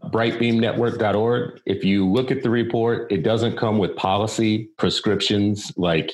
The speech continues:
you know, do A and then you get B. It's not like a certain type of school that we're pushing.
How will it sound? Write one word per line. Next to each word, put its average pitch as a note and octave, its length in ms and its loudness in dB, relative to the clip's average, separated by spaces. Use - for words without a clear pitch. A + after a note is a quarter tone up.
you F2+ 160 2
know, E2 160 2
do F#2+ 320 2
A F#2 460 2
and F2 120 2
then F2 160 2
you E2+ 200 2
get F2 320 -2
B. F#2 340 2
It's - 240 0
not F#2+ 340 0
like F2 200 0
a E2+ 100 2
certain F#2+ 380 0
type E2 260 0
of D3 80 2
school A2+ 520 0
that F#2 120 2
we're G2 180 0
pushing. F#2+ 560 0